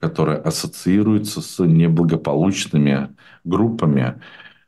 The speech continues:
э, для теку-, для режима,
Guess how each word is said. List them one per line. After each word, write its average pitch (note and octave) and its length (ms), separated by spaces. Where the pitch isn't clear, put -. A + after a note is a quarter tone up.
э, C2+ 640
для C#2+ 200
теку-, - 360
для D2+ 500
режима, C2+ 640